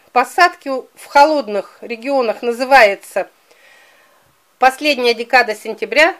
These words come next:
Первая декада октября. То есть с двадцатого сентября по десятое октября это в северных районах, это вот в таких сибирском регионе, приравненных к нам, потому что у нас в это время обычно уже всегда холодно.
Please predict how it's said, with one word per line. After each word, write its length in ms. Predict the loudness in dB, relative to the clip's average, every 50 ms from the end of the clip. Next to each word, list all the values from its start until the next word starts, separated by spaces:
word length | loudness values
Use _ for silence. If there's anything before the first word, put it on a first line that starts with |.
| _ _ _ _ _
Первая 360 | _ -2 -2 -2 0 -2 -4 -4
декада 480 | -6 -10 -12 -6 -4 -4 -2 -2 -2 -4 -4
октября. 540 | -10 -20 _ _ -12 -10 -6 -4 -4 -4 -4 -6 _
То 180 | -2 0 0
есть 340 | -2 -2 -8 -16 _ -20 _ _ _
с 100 | -20 -20
двадцатого 600 | -8 -2 -2 -2 -2 -2 -2 -2 -2 -2 -4 -8 -10
сентября 680 | -10 -14 -18 -16 -16 -16 -14 -6 -2 -2 -2 -2 -4 -8 _
по 80 | -18 -16
десятое 560 | -14 -16 -6 -2 -2 -2 -2 -2 -4 -4 -4
октября 500 | -6 -8 _ -16 -6 -2 -2 0 0 -2 -6 _ _ _ _ _
это 200 | -14 -6 -4 -6
в 80 | -6 -6
северных 600 | -8 -6 -4 -2 -2 -2 -2 -2 -4 -4 -4 -2
районах, 600 | 0 2 2 2 0 -2 -4 -6 -6 -8 -10 _ _
это 200 | -10 -8 -6 -6
вот 140 | -8 -8 -12
в 60 | -10
таких 400 | _ -10 -10 -10 -14 -20 -20 -20
сибирском 680 | -20 -20 -20 -14 -8 -6 -4 -4 -4 -6 -12 -12 -10 -6
регионе, 640 | -6 -6 -6 -6 -4 -4 -2 -2 -2 -4 -8 -10 -12 -16 _ _ _ _ _
приравненных 760 | -6 -6 -2 2 2 4 4 2 0 -2 -4 -6 -8 -8 -10
к 60 | -10
нам, 280 | -6 -4 -4 -4 -6 -8 _ _ _ _ _
потому 300 | -2 0 0 0 0 -2
что 180 | -6 -8 -6
у 20 | -4
нас 240 | -4 -4 -4 -6
в 20 | -10
это 180 | -8 -8 -6
время 380 | -6 -4 -4 -4 -4 -4 -6 -6 -8
обычно 480 | -10 -8 -8 -10 -10 -10 -10 -10 -8
уже 120 | -8 -10 -12
всегда 340 | -16 -20 -14 -4 -2 -2 -2
холодно. 580 | -2 -6 -8 -6 -4 -4 -4 -6 -8 -10 -12